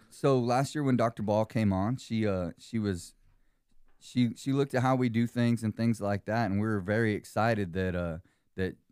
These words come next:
that she supported us and, and she wanted to bring on a new, a new position at each of our campuses. And so when, in our discussions with her, she was very supportive of us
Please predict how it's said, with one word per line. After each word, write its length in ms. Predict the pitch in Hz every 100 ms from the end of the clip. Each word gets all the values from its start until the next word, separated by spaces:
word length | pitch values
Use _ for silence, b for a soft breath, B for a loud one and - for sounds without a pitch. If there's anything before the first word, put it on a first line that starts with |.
| -
that 240 | 92 85
she 240 | - 110
supported 600 | 98 98 - 110 110 104
us 300 | 101 104 107
and, 240 | 98 92 87
and 220 | 98 90
she 160 | - 110
wanted 400 | 101 101 98 90
to 140 | - 98
bring 360 | 90 98 95
on 380 | 95 101 95 90 - _ _
a 100 | 98
new, 500 | 98 101 107 104 95 - _ _
a 100 | 98
new 240 | 95 101 101
position 720 | - 87 92 101 - 85 82
at 260 | - 90 85
each 220 | 98 95
of 80 | 95
our 260 | 90 85 85 _ _ _
campuses. 580 | 107 107 92 90 64 80 -
And 120 | 87
so 200 | - 92
when, 260 | 90 90 82 - - -
in 120 | 95
our 100 | 101
discussions 580 | 95 - 107 101 104 92
with 140 | 95
her, 180 | 101 101
she 160 | - 98
was 140 | 87
very 460 | 90 101 101 92 80
supportive 600 | - - - 107 113 104 85
of 300 | 107 110 90
us 380 | 87 87 -